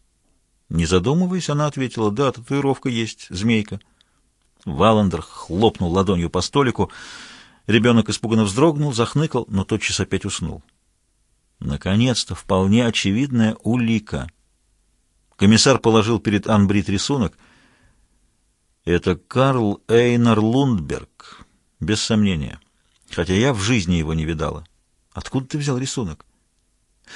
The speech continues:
Валандер рассказал про Эмиля и про до сих пор неизвестный талант Сони Хекберг к рисованию.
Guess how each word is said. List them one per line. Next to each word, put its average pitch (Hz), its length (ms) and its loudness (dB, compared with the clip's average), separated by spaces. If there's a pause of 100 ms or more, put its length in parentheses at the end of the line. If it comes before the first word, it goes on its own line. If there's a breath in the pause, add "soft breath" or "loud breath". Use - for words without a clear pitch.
(280 loud breath)
Валандер 113 500 4
рассказал 107 480 2
про 104 240 0
Эмиля 135 300 0
и 110 160 -6
про 104 220 2
до 101 100 -2
сих 101 200 -4
пор 107 200 2
неизвестный 104 480 2
талант 101 380 2
Сони 98 280 0
Хекберг 90 440 -2
к - 60 -10
рисованию. 117 600 -2